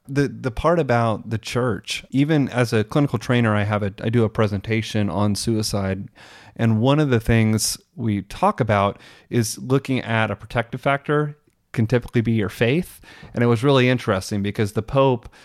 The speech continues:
recently cha-, I don't know which Pope it was. I don't think it's the current one. I think it may have been the previous one. But he came out and he had an announcement that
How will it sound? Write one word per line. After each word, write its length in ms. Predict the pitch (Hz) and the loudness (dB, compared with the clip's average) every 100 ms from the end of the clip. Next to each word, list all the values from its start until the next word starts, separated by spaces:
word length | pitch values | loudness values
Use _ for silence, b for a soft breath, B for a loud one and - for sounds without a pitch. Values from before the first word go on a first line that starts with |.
| b b b | b b b
recently 580 | - 123 120 120 113 107 | -2 0 0 -2 -2 -4
cha-, 240 | 104 123 - | -2 -6 -4
I 100 | 117 | -2
don't 140 | 127 | 0
know 80 | 120 | 0
which 220 | 107 - | -2 -2
Pope 200 | - 101 | -2 -2
it 120 | 104 101 | -4 -4
was. 280 | 95 92 | -6 -4
I 60 | 113 | -4
don't 140 | 113 | -2
think 120 | 113 110 | -4 -6
it's 200 | 107 - | -6 -8
the 80 | |
current 340 | 104 104 95 85 | -8 -4 -4 -2
one. 220 | 98 98 | -2 -2
I 60 | 98 | -2
think 180 | 104 | -4
it 80 | 98 | -4
may 100 | 98 | -2
have 140 | 95 92 | -2 -2
been 100 | 95 | -4
the 60 | |
previous 440 | 95 98 98 98 - | -4 -4 -4 -4 -2
one. 160 | 92 | -2
But 120 | 98 | -2
he 40 | 117 | -4
came 280 | - 135 139 | 0 0 2
out 160 | 127 | 2
and 120 | 110 | 0
he 100 | 104 - | -2 -4
had 180 | 110 117 | -4 -2
an 100 | 110 | 0
announcement 680 | 101 104 113 - 110 98 - | 0 0 -2 0 -2 -2 -2
that 300 | 98 98 | -2 -2